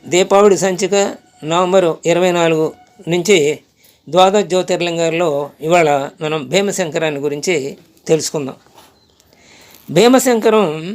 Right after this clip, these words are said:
కేవలం పుణ్యక్షేత్రమే కాదు, ప్రకృతి సౌందర్యానికి ఆలవాలం. సహ్యాది పర్వత అంచుల్లో ఉన్న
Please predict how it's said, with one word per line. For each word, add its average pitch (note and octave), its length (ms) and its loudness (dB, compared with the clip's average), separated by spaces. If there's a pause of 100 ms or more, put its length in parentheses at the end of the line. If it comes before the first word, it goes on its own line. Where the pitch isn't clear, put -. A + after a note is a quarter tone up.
(420)
కేవలం A3 380 2
పుణ్యక్షేత్రమే G3 880 -2
కాదు, D3+ 280 -4 (920)
ప్రకృతి G3 540 0
సౌందర్యానికి E3+ 920 -2 (140)
ఆలవాలం. D3+ 540 -2 (840)
సహ్యాది A3+ 640 2
పర్వత G3 460 0
అంచుల్లో G3 680 0
ఉన్న F3 240 -2